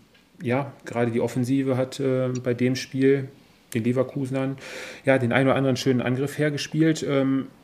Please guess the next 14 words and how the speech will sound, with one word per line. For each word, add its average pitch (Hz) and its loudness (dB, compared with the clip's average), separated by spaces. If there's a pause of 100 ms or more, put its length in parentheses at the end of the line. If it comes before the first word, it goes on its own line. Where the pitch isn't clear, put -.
(120)
frühe - -2
Führung 139 0
der 127 0
Leverkusener, 143 -2 (160)
Frimpong, 139 2
und 139 -2
da 127 4
hat 135 -4
auch 135 0
schon 135 -2
der 127 2
erste 131 -2
Neuzugang 135 -2
schon, 135 -2